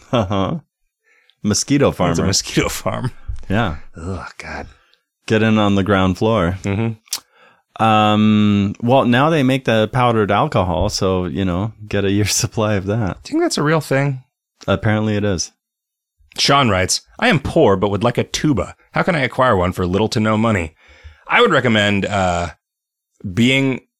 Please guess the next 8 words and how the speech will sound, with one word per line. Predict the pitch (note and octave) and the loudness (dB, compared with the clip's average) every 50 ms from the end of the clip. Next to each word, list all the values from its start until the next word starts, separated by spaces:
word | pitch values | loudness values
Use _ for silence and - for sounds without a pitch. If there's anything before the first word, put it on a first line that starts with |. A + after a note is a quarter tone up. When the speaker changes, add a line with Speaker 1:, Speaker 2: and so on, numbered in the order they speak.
| _ _ - | _ _ -10
Speaker 1:
the | G2+ G2 A#2 | -6 -4 -2
grandson | F#2+ F#2+ B2 C#3 D#3+ D#3+ D#3 C#3 - C3+ A#2+ A#2 A#2 A#2 A2+ - | 0 2 2 2 4 4 2 2 2 2 2 2 0 0 -2 -4
of | G#2+ G2 G2+ | -4 -2 0
a | G2 F#2 F2+ F2 F2+ | 0 0 0 -2 -2
high | - A2+ A#2 | -2 -2 -2
school | - - - A2 F#2 | -2 -2 -2 -4 -4
band | F2 F2 G#2+ G#2+ A#2 A#2 G2 | -2 -2 0 0 0 0 0
director, | G2 F2 E2+ E2 E2 - - E2+ E2 E2+ F2+ - | 0 0 0 -2 -2 -4 -4 -2 -2 -2 -2 -4